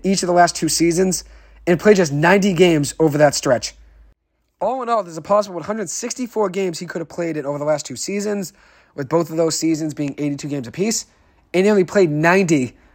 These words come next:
of one hundred and sixty-four games. So that's a worry for me. That's a worry for me. Just ninety games in the last two seasons. And when he signed his Supermax deal last summer, I thought, at the end of the day,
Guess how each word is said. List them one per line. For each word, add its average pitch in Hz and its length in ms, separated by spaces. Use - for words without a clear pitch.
of 147 100
one 156 100
hundred 180 300
and 151 120
sixty-four 143 600
games. 110 360
So - 140
that's 247 100
a 285 60
worry 214 280
for - 140
me. 113 200
That's 202 240
a 214 40
worry 202 260
for - 100
me. 117 120
Just 127 200
ninety 190 360
games 175 520
in 160 80
the 170 60
last 170 260
two 139 120
seasons. 226 580
And 180 140
when 180 80
he 175 60
signed 220 440
his 190 380
Supermax 196 580
deal 196 220
last 202 240
summer, 202 320
I 185 80
thought, 220 420
at 180 120
the 214 80
end 254 80
of 226 60
the 196 40
day, 190 400